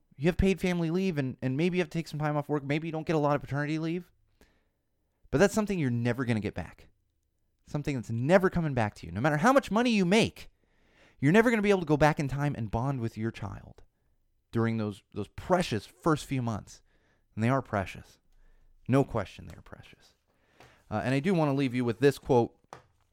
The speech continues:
from Candace Parker. And again, I ju-, I can't encourage you enough.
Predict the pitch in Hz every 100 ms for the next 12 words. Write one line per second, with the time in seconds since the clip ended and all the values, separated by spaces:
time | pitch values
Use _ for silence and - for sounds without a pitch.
0 | _ _ - - 156 135 135 120 - 120
1 | 123 127 139 135 147 135 123 107 127 -
2 | 131 - 233 160 - 156 135 117 101 110
3 | 95 -